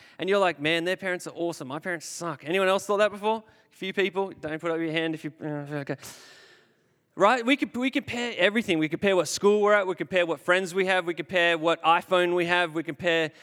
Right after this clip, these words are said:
whatever it is, how many followers we have. We compare all the time with each other. And it's funny that, that what's, what's the secret here for,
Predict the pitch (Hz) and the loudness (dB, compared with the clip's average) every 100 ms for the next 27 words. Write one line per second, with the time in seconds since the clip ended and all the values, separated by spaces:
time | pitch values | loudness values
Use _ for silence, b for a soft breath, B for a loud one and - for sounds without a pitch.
0 | B B 180 208 208 202 202 180 - b | B B 4 6 6 6 6 4 -2 b
1 | b 190 202 185 - 202 196 196 170 185 | b 0 2 -2 2 4 4 2 2 2
2 | 185 190 185 175 - _ b b b 170 | 2 2 0 -2 -10 _ b b b -4
3 | 220 226 226 220 185 196 202 196 196 185 | -4 -2 2 2 4 4 4 2 2 2
4 | 175 165 156 160 131 123 _ _ _ _ | 4 2 2 0 -2 -6 _ _ _ _
5 | _ _ _ - 202 196 - 226 220 190 | _ _ _ -4 -4 -4 0 0 2 2
6 | 180 - b b b b - 175 175 208 | 0 -2 b b b b -4 0 2 2
7 | 247 214 277 - 226 - 247 - 226 - | 0 -2 -4 -4 -6 -2 -2 0 -2 2
8 | 190 185 - 185 175 170 151 | 4 2 2 2 4 4 2